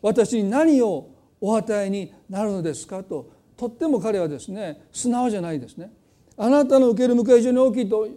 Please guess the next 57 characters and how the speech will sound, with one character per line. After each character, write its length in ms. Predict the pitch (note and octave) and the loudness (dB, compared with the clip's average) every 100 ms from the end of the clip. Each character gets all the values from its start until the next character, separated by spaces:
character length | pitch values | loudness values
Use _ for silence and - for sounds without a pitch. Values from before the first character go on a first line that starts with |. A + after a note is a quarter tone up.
| - _ | -20 _
神 180 | C4 A3+ | -2 -2
様 120 | A3 | -2
お 40 | |
っ 40 | G#3 | -2
し 60 | |
ゃ 40 | C4 | -2
っ 20 | |
た 60 | A3+ | 0
こ 60 | |
と 60 | A3 | -2
に 60 | |
対 200 | G3+ A3 | -2 -4
し 80 | E3+ | -4
て、 160 | A3 F#3 | -2 -2
ど 220 | E3 C#4 | 0 -2
こ 140 | C#4 | -2
か 140 | A3+ A3 | -2 -4
ト 180 | A#3+ D4 | -2 0
ゲ 120 | C#4+ | 0
に 60 | |
な 80 | A#3 | 0
る 80 | F#3+ | -2
言 120 | G3 | -4
葉 200 | E3+ D#3 | -6 -8
で 100 | A#2+ | -10
す。 120 | - _ _ _ _ _ _ _ _ _ _ | -18 _ _ _ _ _ _ _ _ _ _
「あ 140 | - A#3+ | -8 -2
な 240 | D4 C#4 | 0 -2
た、 260 | C#4 A3 F#3 | -2 -4 -4
神 400 | - C#4+ B3 G3+ | -4 0 0 -2
主 180 | - | -4
よ、 120 | A#3+ G3 | 0 0
私 360 | F#3 G#3 - | 0 -4 -2
に 200 | A3+ G3+ - - | -4 -4 -10 -14
何 460 | G3 C#4+ D#4 C#4 B3 | -4 0 2 4 4
を 320 | A3+ - - | 2 0 -8
お 200 | - G#3 | -2 0
与 340 | G#3 G#3 G3 F#3+ | 0 -2 -4 -4
え 20 | |
に 220 | G3+ G3+ - _ | -4 -8 -14 _
な 160 | F3+ B3 | -6 -2
る 80 | A#3+ | 0
の 120 | G#3+ | 0
で 140 | F#3 | -2
す 180 | E3 - | -4 -8
か」 200 | A#3+ C#4 | -2 -2
と 220 | B3 G#3+ | 0 0
い 240 | F#3+ A3 G#3+ | 0 -2 -2
う 100 | G3 | -4
こ 140 | G#3+ | -6
の 120 | G#3 | -6
言 200 | F#3+ G#3+ | -6 -8
葉 180 | A3 G#3 | -6 -6
の 160 | G3+ G#3 | -6 -4
裏 220 | A3 G#3 | -2 -2
に 100 | F3+ | -4
は、 180 | A#3+ | -6